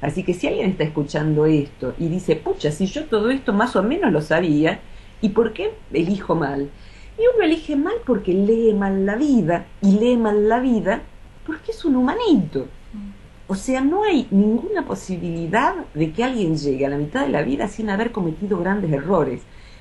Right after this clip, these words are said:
salvo que no haya hecho nada con su vida, con lo cual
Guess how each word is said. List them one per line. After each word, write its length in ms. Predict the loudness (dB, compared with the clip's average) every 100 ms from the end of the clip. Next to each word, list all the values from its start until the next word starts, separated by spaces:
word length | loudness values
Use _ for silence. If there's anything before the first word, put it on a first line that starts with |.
| -20
salvo 600 | -8 0 2 2 0 -2 -2
que 280 | -2 -2 -4 -6
no 180 | 0 2
haya 200 | 2 2
hecho 220 | 0 -2
nada 320 | -2 0 0 -2
con 160 | -6
su 160 | -6 -6
vida, 300 | -2 -2 -2
con 180 | 0 0
lo 140 | 0
cual 320 | 2 2 0